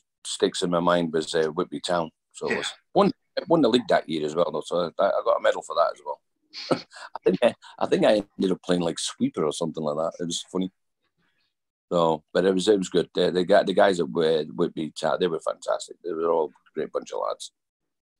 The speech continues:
Speaker 2: Yeah. So, like it was mentioned before, like, over your career, you made yourself, you sort of, you made your name as a bit of a tough tackling midfielder. Who would you say was your favourite midfield partner, like, to play, get, play with?
Speaker 1: Oh, um,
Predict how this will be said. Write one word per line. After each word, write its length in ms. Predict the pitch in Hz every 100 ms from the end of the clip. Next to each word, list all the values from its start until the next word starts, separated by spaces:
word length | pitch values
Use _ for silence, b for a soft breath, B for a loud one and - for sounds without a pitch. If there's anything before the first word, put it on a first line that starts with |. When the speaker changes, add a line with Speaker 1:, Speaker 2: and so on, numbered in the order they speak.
| _
Speaker 2:
Yeah. 260 | 98 98 90 - _
So, 200 | - 135
like 140 | 131 131
it 60 |
was 160 | 123 131
mentioned 240 | 135 131
before, 340 | 127 127 120 107
like, 180 | 113 -
over 180 | 127 120
your 160 | 120
career, 220 | 120 123
you 140 | 117 113
made 180 | 117 113
yourself, 400 | - 113 107 -
you 80 | 113
sort 180 | 123 107
of, 120 | 107
you 80 | 110
made 200 | 110 107
your 80 | 107
name 180 | 107
as 100 | 104
a 40 | 101
bit 120 | 113
of 80 | -
a 60 |
tough 220 | 101 - -
tackling 320 | 120 110 107
midfielder. 540 | 101 110 107 95 90 - _ _ _
Who 80 | 127
would 120 | 123
you 60 | 123
say 200 | 127 117
was 180 | 117
your 140 | 117 104
favourite 420 | - 110 107 -
midfield 480 | 104 - 110 101 98
partner, 420 | 107 117 113 113 - _ _ _
like, 140 | 101 -
to 60 |
play, 280 | - 101 98
get, 200 | 92 -
play 160 | 101 98
with? 280 | 104 104 - _ _ _ _ _ _ _ _ _ _ _ _ B B B B B B _ _
Speaker 1:
Oh, 240 | 180 170 - B B B B B B -
um, 420 | 135 131 131 127